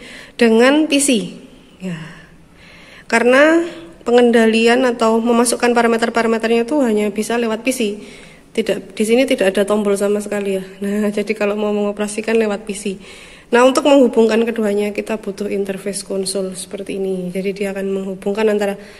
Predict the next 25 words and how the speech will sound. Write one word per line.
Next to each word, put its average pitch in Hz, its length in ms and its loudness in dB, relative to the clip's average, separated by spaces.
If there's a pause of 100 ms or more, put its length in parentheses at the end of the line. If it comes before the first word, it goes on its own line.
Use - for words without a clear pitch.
(180)
P 285 160 4
C 294 160 2
dengan 220 320 2
peralatan 208 400 -2
secara 196 400 -8
fisik. 202 320 -14 (800)
Kemudian 226 320 4
di 233 80 2
sini 247 160 0
kita 233 160 -2
punya 220 320 0
satu 254 240 0
P 214 160 -4
C 220 240 -4
ya, 185 80 -2
Rek. 190 160 -8 (1700)
Satu 214 320 -8
P 214 80 -6
C, 311 400 2
nanti 233 400 0
softwarenya 220 560 -2
ada 214 160 -6
di 202 80 -4
sini. 220 240 0
Nanti 226 320 -2